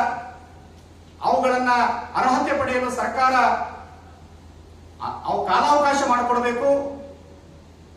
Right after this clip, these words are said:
ಸರ್ಕಾರದ ಕೋರ್ಟ್ ಆದೇಶ ಅಂದಾಗ ಸಮಾನ ಕೆಲಸಕ್ಕೆ ಸಮಾನ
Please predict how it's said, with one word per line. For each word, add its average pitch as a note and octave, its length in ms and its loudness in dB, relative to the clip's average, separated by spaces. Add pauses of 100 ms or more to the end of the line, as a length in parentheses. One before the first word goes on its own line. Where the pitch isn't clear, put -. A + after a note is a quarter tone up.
(720)
ಸರ್ಕಾರದ C#4 640 2
ಕೋರ್ಟ್ C#4 200 2
ಆದೇಶ C#4 400 2
ಅಂದಾಗ C4 360 2 (840)
ಸಮಾನ C#4+ 400 2
ಕೆಲಸಕ್ಕೆ C4 460 -4
ಸಮಾನ C4 260 2